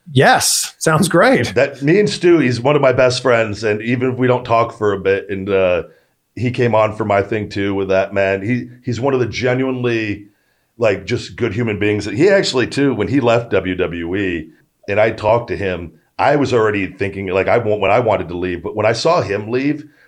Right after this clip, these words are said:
Speaker 2: that was like the, the, "You know what? I'm gonna leave too." 'Cause, like, we're,
Speaker 1: Hmm.
Speaker 2: we're just at, like, I,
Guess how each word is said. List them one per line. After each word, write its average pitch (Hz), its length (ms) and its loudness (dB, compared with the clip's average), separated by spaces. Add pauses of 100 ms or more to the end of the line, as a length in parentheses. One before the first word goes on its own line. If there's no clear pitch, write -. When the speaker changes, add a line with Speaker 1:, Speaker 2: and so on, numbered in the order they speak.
Speaker 2:
that 135 220 2
was 131 140 0
like 120 200 0
the, 104 160 -6
the, 98 320 -2
"You 123 80 -4
know 151 120 2
what? 127 400 0
I'm 110 140 -2
gonna 104 160 -4
leave 87 260 -6
too." 78 360 -6 (320)
'Cause, 104 180 -4
like, 110 140 0
we're, 123 120 4 (100)
Speaker 1:
Hmm. 135 40 4
Speaker 2:
we're 147 100 2
just - 160 -2
at, 135 300 4
like, 113 260 0
I, 117 300 0